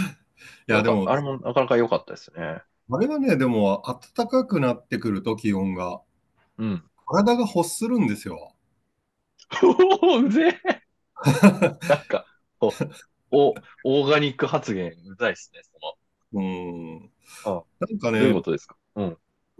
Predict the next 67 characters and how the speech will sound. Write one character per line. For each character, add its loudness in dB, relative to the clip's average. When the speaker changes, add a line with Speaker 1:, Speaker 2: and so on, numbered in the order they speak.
Speaker 1:
も -4
う -10
ど 2
う -4
し -10
て -2
も 2
飲 0
み 0
た 2
く 0
な 4
る 0
ん 0
で -8
す -12
よ -4
ね、 -2
ゴ 0
ー 2
ル 2
デ 4
ン 0
ウ 2
ィ 4
ー 0
ク -6
ぐ -4
ら 2
い -6
で。 -10
Speaker 2:
<laughs> -20
あ 2
あ、 -4
そ -4
う -2
な -6
ん -10
で -8
す -20
か。 -14
Speaker 1:
で、 -4
一 -10
回 8
飲 8
む 4
と、 0
う 4
わ -4
ー、 -6
い -2
い -2
わ 0
ー -16
っ -20
て -6
な 0
っ -18
て、 0
Speaker 2:
お -6
Speaker 1:
つ -4
い -4
つ -2
い -2
続 -4
け -4
て、 -2